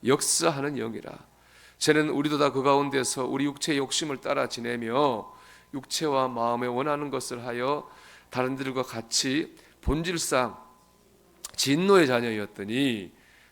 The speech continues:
긍휼이 풍성하신 하나님이 우리를 사랑하신 그 큰 사랑을 인하여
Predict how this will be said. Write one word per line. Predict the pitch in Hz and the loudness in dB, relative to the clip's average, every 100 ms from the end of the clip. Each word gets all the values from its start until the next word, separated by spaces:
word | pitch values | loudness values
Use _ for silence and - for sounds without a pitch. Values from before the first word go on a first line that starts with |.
| _ | _
긍휼이 | - 180 165 156 147 | -6 -2 0 -2 -2
풍성하신 | 143 131 131 120 127 | -8 -8 -6 -6 -6
하나님이 | 120 123 117 107 107 123 160 190 - - - | -4 -4 -4 -6 -6 -4 -4 -6 -14 -20 -8
우리를 | 139 151 160 143 | -4 -2 -2 -4
사랑하신 | - 131 120 110 - 127 120 - - - - | -6 -8 -8 -8 -6 -8 -8 -12 -20 -20 -10
그 | - 156 | -6 -4
큰 | 180 160 | -4 -4
사랑을 | - 165 170 165 | -4 -2 0 0
인하여 | 117 113 110 117 139 104 87 | -2 -2 0 2 2 0 -6